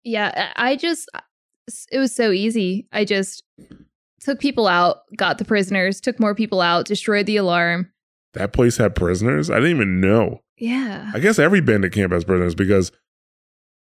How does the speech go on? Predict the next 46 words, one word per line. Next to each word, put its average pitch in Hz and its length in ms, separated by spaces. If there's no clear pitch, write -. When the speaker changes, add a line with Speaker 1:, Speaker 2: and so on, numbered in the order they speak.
Speaker 2:
I 87 80
got 135 320
ar-, 175 140
I 98 80
went 139 180
around 160 200
the 185 80
back. - 420
I 101 60
killed 107 280
the 101 60
two 92 180
people, 85 480
you 123 140
know, 156 160
and 120 200
it, 120 200
it, 120 120
this 139 160
place 170 200
has, 127 200
like, 98 200
a, 92 220
um, 82 600
it's - 160
more 160 200
vertical 117 440
than 95 140
others 98 320
because 95 280
it 92 140
goes 101 240
up. - 240
Like, 95 200
everything 113 460
is 98 120
surrounding 95 640
this, 90 220
like, 87 220
broken 104 440
down 85 260
building 98 280
and 85 80
it 80 40
goes 90 180
up. 120 180